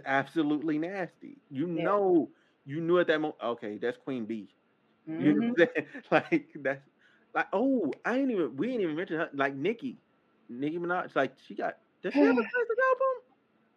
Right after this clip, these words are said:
Speaker 2: I used to be a Nicki Minaj fan, and then once I
Speaker 1: Does
Speaker 2: found
Speaker 1: she?
Speaker 2: out about how she really is, I stopped listening to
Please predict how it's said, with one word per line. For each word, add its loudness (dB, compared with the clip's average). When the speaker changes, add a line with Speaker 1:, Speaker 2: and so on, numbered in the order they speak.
Speaker 2:
I 6
used 4
to -6
be 4
a 2
Nicki -2
Minaj -2
fan, 0
and -2
then 0
once -2
I 2
Speaker 1:
Does 2
Speaker 2:
found 2
Speaker 1:
she? -4
Speaker 2:
out -4
about 2
how -2
she -8
really -2
is, -2
I -2
stopped -2
listening -6
to -20